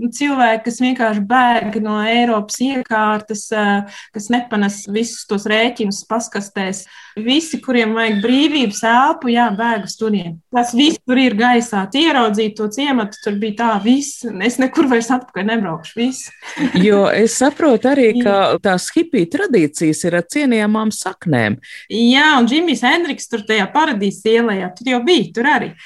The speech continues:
Speaker 1: Un Esa Vīravela blakus netālu ir arī pazīstama vieta, kur notiek tie mūzikas festivāli. Tur, man liekas, tas Džimijs Hendriks un tie visi arī vazājās, jā. Līdz ar to drusciņi arī tajā ciemā tie cilvēki ir, mm, viņi jau ir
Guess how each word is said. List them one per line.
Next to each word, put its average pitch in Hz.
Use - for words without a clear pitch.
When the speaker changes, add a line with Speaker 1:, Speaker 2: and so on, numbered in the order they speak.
Speaker 1:
Un 233
Esa 277
Vīravela 220
blakus 277
netālu 233
ir 220
arī 220
pazīstama 214
vieta, 277
kur 220
notiek 233
tie 202
mūzikas 247
festivāli. 214
Tur, 233
man 190
liekas, 190
tas -
Džimijs 214
Hendriks 233
un 190
tie 208
visi 220
arī 202
vazājās, 190
jā. 220
Līdz 302
ar -
to 330
drusciņi 277
arī 254
tajā 233
ciemā 285
tie 233
cilvēki 233
ir, 208
mm, 285
viņi 294
jau 254
ir 247